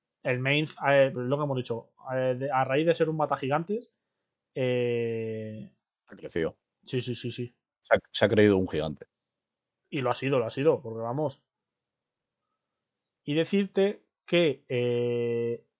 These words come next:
Speaker 1: a falta de una jornada, todavía no se sabe quién va a ser el rival de playoff de, de segunda, porque están muy,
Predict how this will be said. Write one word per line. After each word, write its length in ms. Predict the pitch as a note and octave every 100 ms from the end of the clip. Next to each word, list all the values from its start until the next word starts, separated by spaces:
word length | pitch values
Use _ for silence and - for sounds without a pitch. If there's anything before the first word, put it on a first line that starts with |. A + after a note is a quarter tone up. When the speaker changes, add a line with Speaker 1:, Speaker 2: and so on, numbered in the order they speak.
| _ _ _ _ -
Speaker 1:
a 120 | C3
falta 300 | - D#3+ F#3
de 40 | F#3
una 160 | F#3
jornada, 560 | - D#3+ E3 E3+ G3 -
todavía 280 | D#3 C3+ D3+
no 80 | D#3+
se 60 |
sabe 220 | D3 E3
quién 140 | D#3+ D#3+
va 40 |
a 40 | D3
ser 120 | D#3
el 180 | D#3 C#3
rival 460 | C#3 C#3+ F3 E3+
de 100 | B2
playoff 420 | A#2 B2+ B2+ D#3+ -
de, 500 | C3+ A#2+ A2+ A2+ -
de 80 | A2+
segunda, 400 | - A2+ D3 D#3+
porque 180 | B2+ A2+
están 260 | - B2+
muy, 240 | C#3 C#3